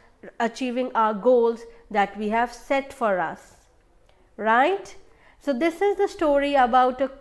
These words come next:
cow and a frog, and it is all about determination. The story tells us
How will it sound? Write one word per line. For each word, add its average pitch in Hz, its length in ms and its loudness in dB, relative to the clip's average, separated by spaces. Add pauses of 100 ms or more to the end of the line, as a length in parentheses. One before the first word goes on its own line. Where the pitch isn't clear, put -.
(140)
cow 220 440 2
and 247 180 0
a 285 60 0
frog, 233 560 0 (420)
and 233 480 -2
it 240 180 -8
is 240 180 -4
all 262 360 2
about 247 540 2 (480)
determination. 226 1000 0 (340)
The 214 120 -4
story 254 480 0
tells 262 320 0
us 269 280 2